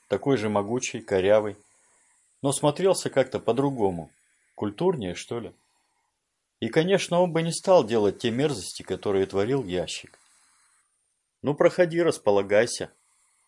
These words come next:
сказала она. «Тебя как зовут?» «Зови Седым», назвал он свой давний позывной. «А, Кликуха, значит», ответила она. «Ну, а я тогда Цифра». «Цифра так Цифра», сказал Седой.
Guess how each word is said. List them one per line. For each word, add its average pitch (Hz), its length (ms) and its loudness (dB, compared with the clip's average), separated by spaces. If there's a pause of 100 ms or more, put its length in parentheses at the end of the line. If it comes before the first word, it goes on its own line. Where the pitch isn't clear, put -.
(120)
сказала 90 540 -2
она. 87 220 -10 (720)
«Тебя 131 240 2
как 135 220 4
зовут?» 90 480 -6 (640)
«Зови 117 300 -4
Седым», 90 520 -6 (600)
назвал 90 380 2
он 87 100 -2
свой 92 320 -6
давний 87 320 0
позывной. 82 560 -8 (1200)
«А, 120 460 4
Кликуха, 131 480 -6
значит», 90 520 -10 (160)
ответила 85 600 -4
она. 87 240 -12 (800)
«Ну, 151 180 4
а 170 80 8
я 160 160 6
тогда 131 320 4
Цифра». 113 560 -6 (840)
«Цифра 185 420 -2
так 87 200 -2
Цифра», 123 460 -6
сказал 98 380 -4
Седой. 90 460 -8